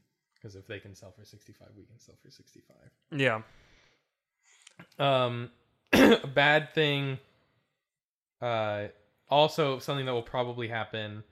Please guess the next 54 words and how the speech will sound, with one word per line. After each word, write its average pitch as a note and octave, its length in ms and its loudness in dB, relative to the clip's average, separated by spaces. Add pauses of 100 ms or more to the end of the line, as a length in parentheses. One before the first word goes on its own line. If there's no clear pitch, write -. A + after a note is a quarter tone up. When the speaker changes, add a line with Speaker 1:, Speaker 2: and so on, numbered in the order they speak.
(460)
Speaker 1:
I C3+ 60 2
have F3 80 4
a G3 60 4
lot G3 120 8
more E3 120 4
bad A#2+ 320 2
things B2+ 300 -2
than A#2 140 -4
good A#2 200 -6
things. B2+ 280 -2 (400)
Speaker 2:
<laughs> - 340 -6
Speaker 1:
A B2+ 80 4
bad C3+ 280 4
thing C3+ 140 0
that B2+ 100 2
I B2+ 100 2
predict B2 320 -4
will B2 80 -2
happen A#2+ 320 0
with, A2 120 -4 (720)
with A#2+ 160 -8
moderate A#2 440 0
certainty A2+ 580 -6
is A2+ 100 -10
that A#2+ 120 -4
Nintendo A#2 320 -8
will A2+ 140 -8
stop A#2 260 -8
producing B2 320 -12
mobile C3 260 -12
games F#2 340 -18 (1800)
in A#2+ 120 -14
twenty A2+ 240 -18
eighteen. G2+ 440 -20 (640)
Speaker 2:
Meaning C#3 600 0 (140)
for, - 520 -2
like, B2+ 220 2
mobile B2+ 220 2
platforms B2 520 2
like A2+ 120 -6
Speaker 1:
Ye-, B2 80 -8
Speaker 2:
I B2+ 120 0
O B2+ 120 2
S B2+ 160 0
and D3+ 80 -6
Speaker 1:
yes, C3 200 2
Speaker 2:
Android, A2+ 220 -4
Speaker 1:
yes. G2+ 320 -8
Speaker 2:
because E3 300 -2
they've C#3 120 4
been F3 140 0
Speaker 1:
Handheld, - 60 -16
Speaker 2:
killing F3+ 280 -2
it. G2+ 100 -14